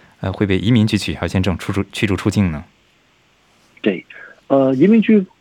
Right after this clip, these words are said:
Speaker 2: 取消签证、驱逐出境呢，它可能有七个理由。那么大家可能会比较好奇，哎，为什么这一次出境，比如说是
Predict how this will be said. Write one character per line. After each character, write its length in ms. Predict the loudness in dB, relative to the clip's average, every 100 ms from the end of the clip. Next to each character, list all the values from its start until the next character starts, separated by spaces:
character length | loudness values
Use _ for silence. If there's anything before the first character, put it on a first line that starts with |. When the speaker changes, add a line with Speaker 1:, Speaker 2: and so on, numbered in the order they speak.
| _
Speaker 2:
取 200 | -2 0
消 160 | 0 -2
签 200 | -2 0
证、 200 | 0 -2
驱 180 | -2 0
逐 120 | 0
出 180 | 0 0
境 180 | 2
呢， 100 | 0
它 180 | -2 -4
可 160 | -6 -8
能 220 | -4 0
有 320 | 0 0 -8 -18 -20 _ -6
七 200 | 0 2
个 100 | 2
理 120 | 0
由。 260 | -4 -8 -16 _ -20 -20 _
那 120 | 0
么 100 | 0
大 140 | 0
家 120 | 0 0
可 140 | 0
能 100 | 0
会 120 | 0
比 120 | 0
较 100 | -2
好 180 | 0 0
奇， 160 | 0 0
哎， 120 | 4
为 120 | 4 4
什 200 | 2 -2
么 100 | -2
这 220 | 2 2
一 80 | 2
次 160 | -2
出 200 | -10 -6 -6
境， 200 | -6 -6
比 140 | -6
如 60 | -4
说 140 | -4
是 140 | -4